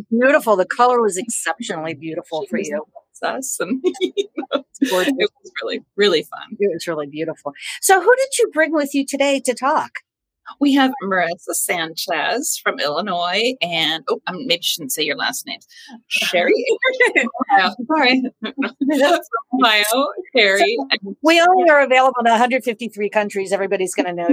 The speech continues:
Speaker 1: you. So.
Speaker 2: <laughs>
Speaker 1: You don't mind. <laughs> You're gonna
Speaker 2: Um,
Speaker 1: be famous.
Speaker 2: but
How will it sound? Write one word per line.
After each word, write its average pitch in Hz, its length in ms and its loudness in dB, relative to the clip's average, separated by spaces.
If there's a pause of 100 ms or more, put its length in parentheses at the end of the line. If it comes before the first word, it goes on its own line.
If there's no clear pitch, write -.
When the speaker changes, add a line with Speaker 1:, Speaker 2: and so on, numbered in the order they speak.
Speaker 1:
you. 170 180 -4
So. 208 260 0
Speaker 2:
<laughs> 277 1200 2 (1200)
Speaker 1:
You 415 80 4
don't 277 240 4
mind. 311 420 6 (120)
<laughs> 302 440 -2 (640)
You're 415 240 2
gonna 220 220 6
Speaker 2:
Um, - 100 -2
Speaker 1:
be 285 140 6
famous. 285 1200 -4
Speaker 2:
but 277 140 2